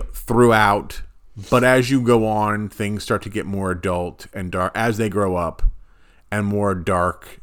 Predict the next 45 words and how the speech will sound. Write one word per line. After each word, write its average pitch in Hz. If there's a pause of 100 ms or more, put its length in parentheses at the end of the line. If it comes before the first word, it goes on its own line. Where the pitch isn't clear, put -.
and, 92
and 92
stuff -
like 87
that. 90
So 98
it 92
kinda 117
gets 101
more, 90
like, 90 (100)
adult-ish 95 (400)
as 90
you 87
go 90
through 98
the 92
series. 92 (520)
Um, 139 (340)
but 156
that's 196
kind 202
of, 139
like, 143 (180)
where 131
you 131
would 123
think, 165
like, 113
for 113
me, 127
where 107
I'm 98
like, 92
"Oh, 95
it's -
a -
kid's 113
book," 87
but 98
as 90
it 90
gets 95
more 95
adult, 110